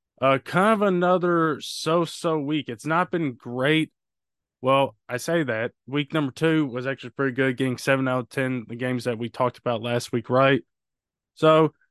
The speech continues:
not too bad, but, uh, let's talk about some of them. Uh, you, of course, we had Utah, Baylor, Notre Dame, N C State, Nebraska,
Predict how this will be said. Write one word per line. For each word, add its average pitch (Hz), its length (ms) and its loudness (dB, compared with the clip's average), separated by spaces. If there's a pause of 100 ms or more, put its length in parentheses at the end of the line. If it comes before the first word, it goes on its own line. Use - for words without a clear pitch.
(100)
not 185 280 4
too 185 180 4
bad, 135 460 0
but, 127 180 0
uh, 123 140 -2
let's 175 240 -2
talk 170 220 -4
about 120 280 -6
some 120 180 -6
of 117 60 -8
them. 107 240 -8 (100)
Uh, 110 140 -4
you, 113 220 -2 (340)
of - 80 -18
course, 160 320 2
we 139 180 0 (220)
had 127 220 0
Utah, 139 320 2
Baylor, 131 600 0 (420)
Notre 135 160 2
Dame, 127 280 -2
N 117 80 -10
C 117 140 -14
State, 127 420 0
Nebraska, 120 460 -4